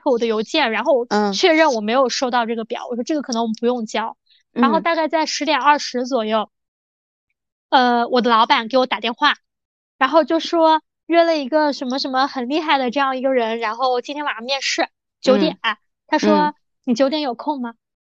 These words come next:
Speaker 1: 我当时想，
Speaker 2: 嗯。
Speaker 1: “我可以没空吗？” <laughs> 我当时想，“我可以没空吗？”然后我说，“哦，有空。”这样子。然后，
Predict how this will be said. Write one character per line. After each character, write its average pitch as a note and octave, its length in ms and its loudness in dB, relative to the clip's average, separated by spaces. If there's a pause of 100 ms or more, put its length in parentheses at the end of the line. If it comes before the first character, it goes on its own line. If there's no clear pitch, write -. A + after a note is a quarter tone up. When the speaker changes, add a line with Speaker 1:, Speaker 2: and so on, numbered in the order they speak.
Speaker 1:
我 - 80 -4
当 C#4+ 160 -2
时 - 100 2
想， G3 160 2
Speaker 2:
嗯。 G3+ 60 -8 (240)
Speaker 1:
“我 C4+ 60 6
可 B3+ 180 0
以 D4 100 4
没 A#3 200 0
空 D4+ 280 0
吗？” B3 140 -2
<laughs> - 320 -10
我 E4+ 60 4
当 G#4+ 120 6
时 B4 1800 0
想 A#4 120 0 (220)
，“我 F#4+ 120 4
可 G#4 180 4
以 G#4+ 100 8
没 D4 200 -2
空 F4+ 260 -4
吗？” C#4 180 0
然 C4 160 -2
后 C#4+ 260 2
我 B3 60 -4
说 C4+ 140 -4 (100)
，“哦， B3 200 -2
有 A3+ 180 -4
空。” A#3+ 280 -4
这 A#3+ 100 -10
样 A3 160 -6
子。 - 160 -20 (340)
然 G#4 100 6
后， G#4 80 2